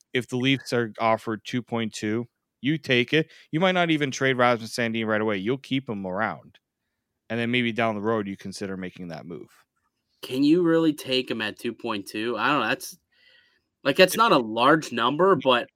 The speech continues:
Speaker 2: for a team that's in cap hell, I just don't know if they can afford it, man.
Speaker 1: They
Speaker 2: Like,
Speaker 1: ca-
Speaker 2: that's my thing. Now you're looking, your, your seventh defenseman's making two point two million.
Speaker 1: But then
Speaker 2: Or
Speaker 1: are you
Speaker 2: one
Speaker 1: okay,
Speaker 2: point
Speaker 1: are you okay with letting Rasmus Sandin go for a second round pick?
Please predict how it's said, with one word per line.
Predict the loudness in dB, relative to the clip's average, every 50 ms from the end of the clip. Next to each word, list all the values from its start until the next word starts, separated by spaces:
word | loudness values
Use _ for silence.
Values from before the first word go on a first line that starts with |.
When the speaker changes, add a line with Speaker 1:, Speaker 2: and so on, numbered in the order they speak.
| _ _
Speaker 2:
for | -4 -2 -2 -2
a | -2
team | 0 0 0 2 2
that's | 0 -2 -2 -4
in | -8 -8 -10 -12
cap | -14 -8 -6 -4 -2 -2 -4 -4
hell, | -8 -8 -4 -2 0 2 2 2 0 -2 -4 -8 -6
I | -6 -6 -6
just | -6 -8 -8 -4
don't | -4 -4 -4 -2
know | -4 -4 -6
if | -6 -6
they | -8 -8 -8
can | -8 -10
afford | -10 -10 -12 -8 -4 -2 -2 -2
it, | -2 -4
man. | -6 -14 -20 -20 -20 _ _ _ _ _ _ _ _ _ _ _ _ _ _ _ _ _ _ _ _ _ _ _ _ _ _ _ _ _ _ _ _ _ _ -6
Speaker 1:
They | 0 2 2 2
Speaker 2:
Like, | 2 0
Speaker 1:
ca- | 0 2 2
Speaker 2:
that's | 2 2 2 0
my | 0 0 2
thing. | 2 2 2 2 0 -4 _ _ _
Now | 2 4 4 4
you're | 4 2 2
looking, | 2 2 0 0 0 -4 -6
your, | -4 -6 -8 -10 -8 _
your | -2 -2 -2
seventh | -2 -2 -2 0 0 0 0 -2 -4
defenseman's | -6 -8 -4 -4 -4 -2 -2 -4 -6 -6 -6 -6 -6 -4
making | -4 -4 -4 -6 -10 -12 -12
two | -10 -8 -8 -8
point | -8 -8 -8 -8 -8 -8
two | -8 -8
million. | -6 -6 -6 -6 -4 -4 -4 -6 -6 -10 _ _ _ _ _ _
Speaker 1:
But | -8 -6 -4 2
then | 4 4 4
Speaker 2:
Or | 4
Speaker 1:
are |
you | 4 4
Speaker 2:
one | 4 4
Speaker 1:
okay, | 2 2 2 4 4 2
Speaker 2:
point | 0 -4 _ _ _ _ -6 -2
Speaker 1:
are | 0 2
you | 2 2 0
okay | 0 0 0 2
with | 2 2 2
letting | 0 0 0 0 0
Rasmus | 2 2 2 2 2 -2 -6 -6 -4
Sandin | -4 -4 -2 -2 -4 -6 -4
go | -2 -2 0 0 -2 -2
for | -4 -6 -6 -6
a | -4
second | -4 -6 -6 -6 -6 -6 -6
round | -6 -6 -6 -2
pick? | -2 -2 -2 -2 -6